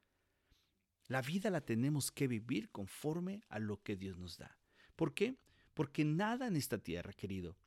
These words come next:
nada nos puede dar satisfacción, porque toda la mayor satisfacción la da Dios. Dice la Escritura, hay que estar contentos con todo.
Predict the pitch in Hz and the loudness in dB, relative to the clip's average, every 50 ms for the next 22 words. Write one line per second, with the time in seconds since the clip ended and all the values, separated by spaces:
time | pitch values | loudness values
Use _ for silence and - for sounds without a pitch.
0 | _ _ _ _ _ 117 117 143 175 185 196 190 185 180 151 - - - 147 143 | _ _ _ _ _ -4 -2 0 2 2 2 2 2 0 0 0 0 2 4 4
1 | 135 127 120 120 127 135 - - 131 - - 123 110 - - 107 - - - - | 4 4 2 0 0 0 -2 -4 -4 -6 -6 -6 -6 -6 -6 -6 -6 -6 -4 -4
2 | - 240 233 _ _ _ _ _ _ _ _ _ _ _ _ _ _ _ _ _ | -4 -4 -6 _ _ _ _ _ _ _ _ _ _ _ _ _ _ _ _ _
3 | _ _ _ _ _ _ _ - 113 - - 117 - - - 147 147 147 143 135 | _ _ _ _ _ _ _ -6 -6 -4 -4 -6 -4 0 2 2 4 4 4 4
4 | 131 127 123 120 120 123 113 - 120 113 - - - - 104 - - 120 107 98 | 2 2 2 2 2 0 0 -2 -4 -8 -8 -8 -6 -6 -4 -2 0 2 2 2
5 | 92 87 87 85 82 - - - - - - - - - - - - - - 160 | 0 -2 -4 -8 -10 -12 -12 -12 -12 -12 -12 -14 -18 -20 -20 -20 -20 -12 -8 -4
6 | 156 - 233 208 165 - - 104 101 - - 73 - - _ _ _ _ _ - | 0 2 2 2 2 -2 -6 -10 -10 -8 -8 -10 -10 -12 _ _ _ _ _ -20
7 | - - - - - - 180 - - 151 - - 165 165 - 156 151 131 123 - | -20 -20 -12 -4 -2 -2 0 0 0 0 2 2 0 2 4 4 4 4 4 2
8 | 151 165 160 - 151 - - - 127 107 101 98 - - 104 90 82 73 - | 0 0 0 -2 -4 -6 -4 -4 -4 -4 -4 -4 -6 -8 -8 -8 -8 -12 -16